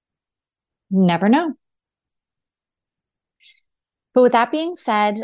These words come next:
that is all the time we have for today, friends. But remember, we are here on the air five days a week, Monday through Friday at ten A M Eastern with a different nurse host daily.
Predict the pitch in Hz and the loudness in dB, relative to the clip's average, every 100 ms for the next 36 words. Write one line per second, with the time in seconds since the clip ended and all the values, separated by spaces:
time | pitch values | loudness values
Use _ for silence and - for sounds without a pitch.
0 | - 180 190 196 202 208 - 190 190 208 | -12 -10 -6 -6 -6 -8 -6 -6 -4 -6
1 | - 202 190 180 180 185 185 190 185 165 | -8 -8 -6 -6 -6 -8 -2 0 0 0
2 | 160 156 170 165 - 160 151 160 - 160 | -2 -2 -4 -4 -4 -6 -6 -8 -6 -6
3 | 151 151 - - _ _ _ 220 214 226 | -6 -8 -10 -14 _ _ _ -2 2 2
4 | 196 165 156 196 160 180 196 277 302 233 | 2 0 -2 -4 -4 0 2 0 -2 -2
5 | 220 214 - 175 185 208 180 170 170 175 | 0 0 -4 -6 -6 -6 -6 -8 -8 -8
6 | 175 165 165 175 170 165 151 139 - - | -4 -2 -2 -4 -4 -4 -4 -6 -8 -20
7 | - - - - - 196 190 220 233 302 | -20 -20 -20 -14 -4 -2 2 0 0 -2
8 | 302 254 214 208 208 202 - - - 180 | -2 -4 -6 -4 -4 -6 -8 -10 -10 -8
9 | 185 202 202 185 170 - 180 175 180 180 | -6 -6 -6 -6 -8 -8 -8 -8 -6 -6
10 | 175 180 185 214 - 185 175 - - 151 | -6 -6 -8 -6 -6 -6 -6 -6 -6 -6
11 | 156 - - 160 156 139 | -6 -8 -6 -4 -4 -4